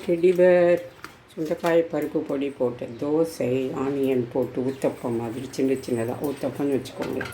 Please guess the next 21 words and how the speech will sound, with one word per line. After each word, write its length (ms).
தேங்காய் 460
பொட்டுக்கடலை 540
சட்னி. 420
இதான் 300
எங்க 140
வீட்ல 240
இன்னைக்கு 320
பிரேக்ஃபாஸ்ட். 600
நீங்களும் 520
உங்க 120
வீட்ல 280
என்னங்கிறத 540
மறக்காம 520
கமெண்ட் 260
பாக்ஸ்ல 280
சொல்லுங்க. 280
ஹாய் 280
ஃப்ரெண்ட்ஸ், 300
மணி 280
ஒன்றரை 400
ஆகுது. 380